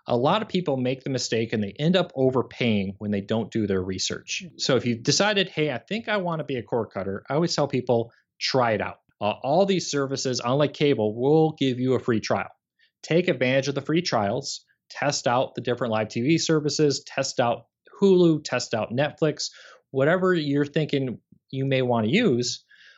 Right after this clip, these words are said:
Speaker 1: before you cancel the cable. My wife and I did that for about a month. We unplugged the, the cable box in our house and said, "Okay, we're gonna try streaming." It took us about two weeks for us to find everything we wanted.
Speaker 2: Mm-hmm.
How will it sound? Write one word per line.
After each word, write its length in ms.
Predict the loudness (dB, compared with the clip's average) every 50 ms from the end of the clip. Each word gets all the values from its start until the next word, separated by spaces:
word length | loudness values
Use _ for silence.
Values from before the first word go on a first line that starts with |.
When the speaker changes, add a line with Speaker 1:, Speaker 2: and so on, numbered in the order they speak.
| _ _ _
Speaker 1:
before 600 | 0 0 0 0 -2 4 6 8 8 8 8 6
you 100 | 4 2
cancel 380 | 0 -2 -2 -2 -2 -2 -4 -6
the 60 | -8
cable. 440 | -4 0 0 0 0 -2 -6 -12 -8 -4
My 100 | 0 0
wife 300 | 2 4 2 2 2 0
and 100 | 0 0
I 80 | 0
did 260 | 0 0 0 0 2 2
that 280 | 2 2 0 -2 -6 _ -2
for 100 | 0 0
about 320 | 0 0 0 2 2 2
a 60 | 2
month. 320 | 2 2 2 2 0 0 -2
We 80 | -2 -2
unplugged 400 | -2 -2 -2 0 0 0 0 0
the, 220 | -2 -2 -4 -4 _ _ _ _
the 60 | -12
cable 380 | -6 -2 0 0 0 2 0 0
box 320 | 0 0 -2 -2 -4 -6
in 60 | -4 -4
our 100 | -4 -4
house 260 | -4 -4 -6 -6 -8
and 100 | -10 -6
said, 200 | -4 -4 -2 -2
"Okay, 240 | -2 -2 -2 -2 -2
we're 120 | -2 0
gonna 120 | 0 0
try 480 | 0 -2 -4 -2 0 2 2 2 2 0
streaming." 640 | -2 -4 -6 -10 -6 -2 0 0 0 0 -2 -6 -12 -18 _ _ -20 -20 -20 -20 _ -10
It 140 | -10 -6
took 220 | -4 -4 -2 -2 -2
us 140 | 0 0 0
about 360 | 0 0 0 -2 -6 _ -8
two 260 | -6 -4 -4 -2 -2
weeks 380 | 0 2 2 2 2 -2 -6 -4
for 160 | 0 2 2
us 140 | 2 2 0
to 80 | -2
find 400 | -2 -2 -2 0 0 0 0 -2
everything 460 | -2 -2 0 0 0 0 0 0 0
we 100 | 0 0
wanted. 420 | 0 0 0 0 2 0 0 -2 -4 _ _ -14
Speaker 2:
Mm-hmm. 200 | -14 -14 -14 -18